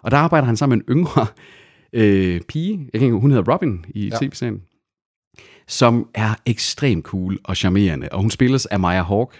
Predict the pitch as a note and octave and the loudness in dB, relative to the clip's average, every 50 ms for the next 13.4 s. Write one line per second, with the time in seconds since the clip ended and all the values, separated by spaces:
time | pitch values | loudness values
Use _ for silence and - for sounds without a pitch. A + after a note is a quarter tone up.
0 | - - G2 F#2+ F2+ F2 - - G#2+ G#2+ G#2 G2 - A#2 A#2+ B2+ C3 A2 E2 F2+ | -6 0 2 2 2 2 2 0 2 2 2 4 4 4 4 4 4 2 0 0
1 | F2+ F#2+ - G#2 F#2+ F2+ G2 G2+ A2+ - - - F#2+ G2 G#2 G2 F#2 - _ _ | -2 -2 0 -2 -2 -2 -2 -4 -4 -6 -8 -6 -6 -4 -4 -6 -8 -10 _ _
2 | _ _ _ _ _ _ _ _ _ _ _ _ _ _ _ A2 G2+ F#2+ - G2+ | _ _ _ _ _ _ _ _ _ _ _ _ _ _ _ 2 2 4 2 0
3 | F2 D#2+ D3+ - G#3+ F#3 C#3+ B2+ F3+ F#3+ - E3+ D#3 D#3 C3+ - G2+ A2+ B2 - | 0 0 0 0 0 2 2 2 2 2 2 2 0 0 0 -2 -8 -12 -12 -12
4 | _ B2+ A#2 - C#3+ A#2+ G#2 - D3 F3+ - F3 F#3+ - C3 A2+ G#2 F#2+ F2+ G2+ | _ -8 -2 0 2 2 2 2 0 0 2 0 0 2 0 0 0 2 2 2
5 | G2+ G2 - G#2 G2 A#2 A2+ - A2 - - B3+ E3 - - G#3+ F3+ E3+ D#3 C3+ | 0 0 -2 -2 -4 -4 -2 -2 -4 -4 -4 -4 -4 -2 -2 -2 0 0 0 0
6 | A#2 - C#3+ D#3+ D3 D#3+ D#3+ - - - - - - - G3 F#3+ B2 A2 G2+ G2+ | 0 -2 -2 -4 -4 -4 -4 -4 -6 -8 -8 -8 -6 -6 -4 -4 -2 0 2 2
7 | G#2 G2 - C#3 D3 D#3+ D#3 B2+ G#2 F#2+ F#2 F#2 F2 E2 E2 E2 - - - - | 2 2 2 2 2 2 2 0 0 0 0 -2 -2 -2 -4 -6 -8 -10 -8 -6
8 | - F3 A3+ C#3 C3 C#3+ D3 D3 D#3+ E3+ D#3 D#3 A#2+ G#2 B2 A#2+ G#2+ - - - | -4 -2 0 2 4 4 4 2 2 2 2 2 2 2 2 0 0 -2 -6 -14
9 | - - - - _ _ _ - A2 A2 G#2+ - - - A2 - - - A2 A2+ | -20 -20 -20 -20 _ _ _ -4 -2 -2 -2 -2 -4 -6 -6 -6 -6 -8 -8 -8
10 | - - - - - _ - A2 C3 B2+ B2+ E3+ - G#3 G3 E3+ E3+ D3 D3 D#3+ | -8 -10 -14 -20 -20 _ -6 0 2 4 4 4 4 2 2 2 4 4 4 4
11 | F3+ F#3+ - D3 C#3+ D3 C#3+ F3+ G#3 - F#3 E3+ F#3+ A#3 A3+ G#3+ G#3 F#3+ F3 E3 | 4 2 2 2 0 0 0 -2 -2 -2 -2 -2 0 -2 -2 0 -2 0 0 2
12 | D#3+ E3 D#3+ - C3 C3 D3+ F3+ E3 - E3+ C#3 B2+ B2 - C3 B2 B2 C3+ D3+ | 0 0 -2 -2 -2 0 0 -2 -2 0 0 0 0 0 0 0 2 2 2 2
13 | E3 D#3 D3+ C#3 C3+ C#3 B2 | 2 2 0 0 0 0 0